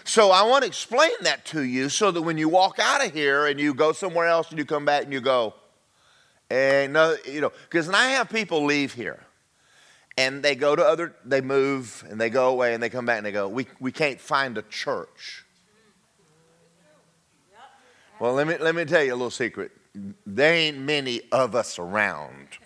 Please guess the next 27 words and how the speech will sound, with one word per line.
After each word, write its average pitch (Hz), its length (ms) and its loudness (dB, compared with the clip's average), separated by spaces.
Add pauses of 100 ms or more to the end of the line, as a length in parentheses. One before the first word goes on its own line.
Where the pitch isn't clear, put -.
(800)
You 104 100 -8
know, 87 160 -4
we 87 160 -2
have 120 160 2
a 113 60 -2
young 110 240 -2
lady 107 260 -2
here 104 180 -2
from 98 160 -10
Edwin 98 320 -2
Anderson's 98 600 -8
church - 500 -10
up 101 220 -6
in, 87 420 -14
is 90 160 -14
it 82 100 -12
Live 101 400 0
Oak? 110 300 -4
It's - 140 -20
not 110 200 -12 (640)
a 113 100 2
lot. 117 280 2 (560)
Yeah, 104 340 0
Edwin. 160 680 0 (540)
There's 127 260 0
Edwin, 170 640 0
me, 160 520 0